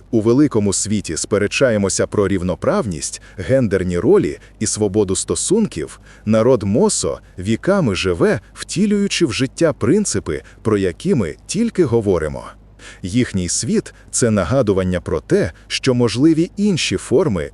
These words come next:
людського співжиття, інші шляхи побудови родини і близькості. Але що важливіше в кінцевому підсумку? Збереження унікальної, давньої свободи в її чистому вигляді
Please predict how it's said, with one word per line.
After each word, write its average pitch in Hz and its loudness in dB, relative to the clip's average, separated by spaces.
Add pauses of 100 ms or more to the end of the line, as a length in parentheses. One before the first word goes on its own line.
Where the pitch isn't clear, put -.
людського 101 0
співжиття, 139 -2 (380)
інші 196 0
шляхи 117 0
побудови 98 2
родини 80 -2 (200)
і 214 0
близькості. 98 -2 (1500)
Але 123 0
що 214 0
важливіше 160 -2
в - -6
кінцевому 143 0
підсумку? 87 -6 (380)
Збереження 156 0
унікальної, 120 0
давньої 117 -2
свободи 113 0
в 95 -6
її 110 -2
чистому 104 -2
вигляді 104 -2